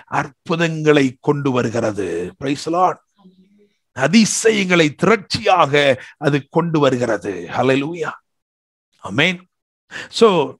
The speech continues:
இந்த ரொம்ப முக்கியம். இப்படி இந்த மூணு விதமா, இந்த மூணு வகையில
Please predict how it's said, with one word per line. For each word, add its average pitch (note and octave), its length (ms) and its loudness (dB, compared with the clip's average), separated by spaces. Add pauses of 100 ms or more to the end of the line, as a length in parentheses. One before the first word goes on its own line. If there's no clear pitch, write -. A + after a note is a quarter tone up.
(100)
இந்த D#3 260 0
ரொம்ப G3+ 300 4
முக்கியம். D#3+ 400 -2
இப்படி D3+ 360 -2
இந்த D#3+ 260 2
மூணு A#3+ 400 4
விதமா, G3 580 2 (520)
இந்த E3 220 2
மூணு A#3+ 340 6
வகையில F3 720 4